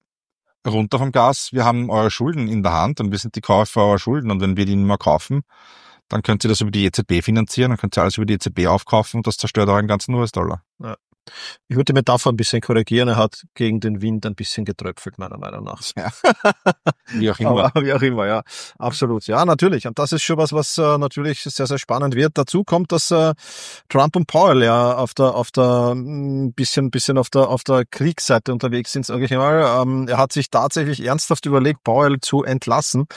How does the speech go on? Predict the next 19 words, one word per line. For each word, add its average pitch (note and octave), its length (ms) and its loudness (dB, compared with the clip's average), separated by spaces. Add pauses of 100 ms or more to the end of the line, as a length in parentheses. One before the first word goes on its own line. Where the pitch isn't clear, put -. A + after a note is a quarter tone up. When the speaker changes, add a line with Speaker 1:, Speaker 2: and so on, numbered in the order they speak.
(360)
Speaker 2:
was A#2+ 140 0
natürlich B2+ 300 2
die A#2+ 100 0
Märkte, A#2 240 0
glaub A2 160 0
ich, A#2+ 160 -4
an C#3 400 -6
einem B2+ 220 2
Tag A#2 200 4
mindestens B2 380 2
um A#2+ 100 0
zehn G#2+ 160 -4
Prozent G2+ 380 -4
hinuntergestürzt G2 720 -8
hätte, G2 180 -10
denke G2 220 -10
ich G#2+ 60 -6
einmal. F2+ 200 -8
Speaker 1:
Ja. - 300 -12